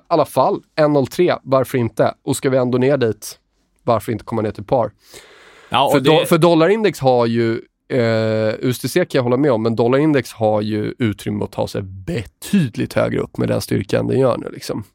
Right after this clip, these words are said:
Speaker 2: Ja, och det är ju sextio procent euro.
Speaker 1: Ja.
Speaker 2: Eh, och s-, får du nya lockdowns i Europa, även då i den största ekonomin, typ Tyskland, om det skulle bli så. Och så har du då en, en hyfsat hawkish tonläge på Fed. Det är klart att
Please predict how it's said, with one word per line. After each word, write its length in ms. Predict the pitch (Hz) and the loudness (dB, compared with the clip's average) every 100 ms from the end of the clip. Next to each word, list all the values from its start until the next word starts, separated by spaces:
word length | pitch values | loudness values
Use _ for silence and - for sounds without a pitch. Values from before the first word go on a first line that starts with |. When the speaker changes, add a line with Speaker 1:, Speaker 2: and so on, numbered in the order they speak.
| _ | _
Speaker 2:
Ja, 340 | - 110 110 120 | -6 0 0 0
och 160 | - | -2
det 60 | 117 | 0
är 40 | |
ju 80 | 131 | 0
sextio 420 | 120 123 - - | 0 -4 -4 -8
procent 360 | 98 104 98 92 | -8 -4 -2 -2
euro. 320 | 92 90 107 127 - | -2 -2 -2 -6 -2
Speaker 1:
Ja. 200 | 113 - - _ _ _ - | -2 -2 -10 _ _ _ -4
Speaker 2:
Eh, 440 | 104 95 95 95 92 | -2 0 0 -2 -4
och 120 | 104 | -8
s-, 200 | 98 - - - - | -10 -12 -14 -14 0
får 160 | 120 | 2
du 60 | 110 | 2
nya 200 | 113 123 | 2 2
lockdowns 640 | 127 - - 110 107 - | 0 -2 -2 -2 -2 -4
i 240 | 101 98 98 | -2 0 0
Europa, 460 | 117 131 - 87 - _ _ _ _ _ _ _ | -2 -4 -2 -2 -4 _ _ _ _ _ _ _
även 300 | 95 98 104 | -4 -2 0
då 180 | 98 95 | 0 -2
i 260 | 92 90 | -2 -2
den 140 | 87 92 | -4 -6
största 320 | - 95 - | -4 -4 -4
ekonomin, 380 | 113 104 92 90 | -4 -2 -2 -2
typ 220 | 90 - | -6 -6
Tyskland, 320 | 117 117 98 | -6 -4 -4
om 60 | 92 | -4
det 60 | |
skulle 160 | 95 117 | -2 -2
bli 140 | 160 | -2
så. 180 | 143 85 - - - - _ _ _ | -4 -6 -12 -20 -20 -20 _ _ _
Och 120 | 107 | -8
så 100 | 107 | -2
har 80 | 107 | 0
du 80 | 107 | 0
då 140 | 101 | 0
en, 180 | 98 98 | 0 -2
en 220 | 98 101 | -2 -4
hyfsat 400 | 95 104 95 104 | -2 -4 -4 -4
hawkish 480 | - 120 104 - 101 | -4 -2 -2 -2 -6
tonläge 500 | - 104 95 95 92 | -2 0 2 0 0
på 160 | 90 95 | -4 -8
Fed. 280 | - 92 87 90 87 | -4 -4 -2 -6 -6
Det 80 | 98 | -4
är 40 | |
klart 280 | 98 104 95 | 0 0 0
att 120 | 92 | -4